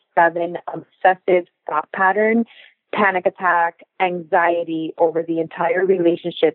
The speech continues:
not working out despite its full potential. So I guess in essence, my question is, how can I stop this self-sabotage? Because I truly do want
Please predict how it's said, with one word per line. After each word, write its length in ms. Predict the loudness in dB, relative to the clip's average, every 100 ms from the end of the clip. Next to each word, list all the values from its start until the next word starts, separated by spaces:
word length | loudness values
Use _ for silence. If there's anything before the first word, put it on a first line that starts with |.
| 0
not 240 | -2 2
working 340 | 0 0 -4 -2
out 400 | 0 4 2 0 _
despite 680 | 0 0 _ _ 0 2 2 -2
its 160 | -8 _ -2
full 140 | -2 -4
potential. 640 | -2 -2 -2 -6 -10 -10 -20 -20 -20 -20 -20 _
So 80 | 2
I 100 | 2
guess 200 | 2 -2 -4
in 120 | -8 -2
essence, 360 | -4 -4 -8 -2
my 100 | -4
question 540 | 0 -2 -2 -8 -8
is, 200 | -8 -10 -12 -20 _
how 420 | -14 -4 0 0 0
can 120 | -4
I 100 | -4 -2
stop 220 | -2 -2 0
this 160 | 0 0
self-sabotage? 960 | 0 0 0 0 2 0 -4 -6 -6 -8 -2
Because 300 | -2 2 0 2
I 160 | -2 -2 -8 -20 0
truly 440 | 2 4 4 4 0 0
do 160 | 4
want 300 | 6 6 4